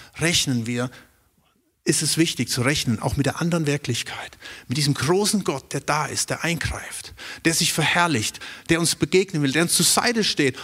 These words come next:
und einfach mal das vor Augen zu haben, dass es da ein ganzes Heer gibt von Engeln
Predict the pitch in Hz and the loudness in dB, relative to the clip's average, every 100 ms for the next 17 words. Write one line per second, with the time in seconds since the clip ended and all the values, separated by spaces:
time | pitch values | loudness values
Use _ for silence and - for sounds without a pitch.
0 | - 156 - 247 254 202 190 180 - 175 | -2 0 2 2 2 2 2 2 2 0
1 | - 196 240 254 208 180 135 135 160 147 | 2 4 4 2 2 2 4 2 0 -6
2 | - - - 165 156 - 175 160 147 - | -12 -6 -2 0 0 2 4 4 2 -8
3 | - - - _ 160 180 175 208 190 - | -20 -20 -20 _ 0 2 2 2 4 2
4 | - 233 233 208 147 123 - - _ _ | 2 2 2 0 -4 -8 -10 -16 _ _
5 | _ _ _ _ - 156 156 160 131 107 | _ _ _ _ -10 -8 -6 -4 -6 -8